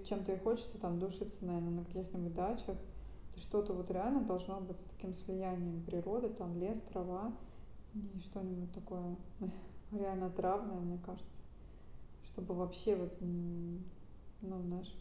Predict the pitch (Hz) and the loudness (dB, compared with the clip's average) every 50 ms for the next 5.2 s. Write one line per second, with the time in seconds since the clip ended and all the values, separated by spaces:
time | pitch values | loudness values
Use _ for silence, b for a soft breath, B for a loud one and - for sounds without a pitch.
0 | - - 208 202 190 - - 196 180 - - 196 190 - - 190 185 175 185 - | -2 2 2 2 2 2 2 0 2 4 2 2 2 0 -2 -2 -2 -2 -2 -4
1 | - - - 190 - - 190 185 175 180 175 - 185 185 190 220 240 220 185 175 | -6 -4 -4 -4 0 2 2 2 2 2 0 2 4 4 6 6 6 6 4 2
2 | 180 175 - - 180 175 - - 180 180 180 180 175 175 190 190 185 - 190 180 | 0 -2 -2 -2 -2 -2 0 0 0 2 2 2 2 2 2 0 2 2 4 4
3 | 170 170 - - - - 180 175 - - - - - 185 175 175 170 175 185 196 | 4 2 0 -4 -4 -4 -4 -6 -4 -6 -6 -6 -4 -2 -2 0 0 2 6 8
4 | 208 196 180 165 175 165 - 180 175 175 175 185 208 247 247 - - 170 - - | 8 8 8 6 4 2 2 2 2 4 4 4 4 4 2 2 0 -2 -2 -4
5 | - - - 180 | -6 -6 -6 -6